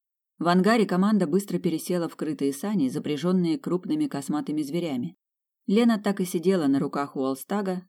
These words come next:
поэтому, не стесняясь, задавала вопросы. "А почему звери? У вас не пользуются техникой?" "Пользуются", хмыкнул Драк. "Но техника начинает сбоить при минус тридцати пяти, а леры бегут и в минус пятьдесят,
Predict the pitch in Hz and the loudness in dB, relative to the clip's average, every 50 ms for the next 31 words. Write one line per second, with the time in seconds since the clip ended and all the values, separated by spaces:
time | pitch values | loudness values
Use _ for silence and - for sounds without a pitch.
0 | _ _ 170 175 202 233 233 240 214 202 185 175 165 - - 143 139 - 147 147 | _ _ -4 -2 -2 -2 0 2 4 4 4 4 2 0 -2 -6 -4 -2 -2 -2
1 | 160 175 180 185 180 - _ - 151 175 165 160 156 135 139 135 131 135 147 156 | 0 0 -2 -4 -4 -6 _ -6 -6 -4 -2 -2 -2 -2 -2 -2 -2 -2 -4 -4
2 | - 170 143 123 123 - - - - _ _ _ _ _ _ _ _ _ _ _ | -4 -4 -6 -6 -8 -10 -16 -18 -18 _ _ _ _ _ _ _ _ _ _ _
3 | _ _ - 180 - 202 202 240 233 262 277 196 156 151 151 151 160 175 175 - | _ _ 0 2 2 2 4 8 8 8 8 8 6 2 0 0 0 -2 -4 -8
4 | _ _ - 180 165 180 185 - 196 196 190 247 285 302 247 240 208 165 - 175 | _ _ -2 0 2 2 4 4 4 4 4 4 2 4 4 4 4 4 4 0
5 | - - 156 - - 135 135 - 131 - - _ _ _ _ _ _ _ _ _ | -2 -2 -2 -2 -2 -4 -2 -4 -6 -6 -8 _ _ _ _ _ _ _ _ _
6 | _ _ _ _ _ _ - 165 185 196 190 156 143 151 156 - - - - - | _ _ _ _ _ _ 2 4 6 6 6 6 4 2 0 0 -2 -6 -8 -8
7 | - - _ _ _ - 180 165 151 143 - 147 139 139 131 143 135 135 120 - | -10 -12 _ _ _ -4 0 0 0 0 2 2 2 2 2 0 -2 -4 -6 -10
8 | - _ _ _ _ _ _ - - 147 156 156 135 220 233 247 - 202 180 - | -16 _ _ _ _ _ _ -4 -2 0 0 2 2 2 2 2 2 -2 -2 -2
9 | 156 151 147 - 143 156 175 190 180 165 139 139 135 156 175 214 262 202 - - | -2 -2 -2 -4 -2 0 0 2 2 0 0 0 -2 0 0 0 0 0 -2 -2
10 | - 160 151 156 147 143 135 - - 147 143 - 160 - 147 143 - 151 147 - | -2 0 0 2 0 0 -2 -2 -2 -4 -2 -2 -2 -4 -2 -2 -2 -4 -4 -2
11 | 139 135 135 - _ _ _ - 147 151 151 165 208 254 269 196 143 131 - - | -2 -4 -4 -4 _ _ _ -4 -2 0 2 4 6 6 6 6 4 4 2 2
12 | 156 175 214 214 - 156 135 135 160 160 160 151 139 - - 151 143 143 147 - | 2 2 2 2 2 -2 -2 0 0 0 0 0 -2 -2 -4 -4 -2 -4 -4 -4
13 | - 185 185 151 - - | -2 -2 -2 -2 -4 -8